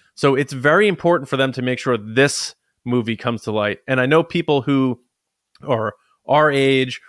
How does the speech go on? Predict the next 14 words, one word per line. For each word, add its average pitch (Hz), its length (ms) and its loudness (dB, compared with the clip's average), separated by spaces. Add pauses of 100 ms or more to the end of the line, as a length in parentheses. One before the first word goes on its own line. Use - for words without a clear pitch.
(160)
or 101 220 -10
older 131 580 2 (260)
are 127 100 2
like, 123 240 2
"Who 233 160 -4
cares? 143 520 -8
You 135 80 -8
know, 147 200 -8
whatever, 156 460 -4
this 110 160 -8
character." 156 400 0 (160)
But 139 60 0
it's 131 100 0
like, 147 160 2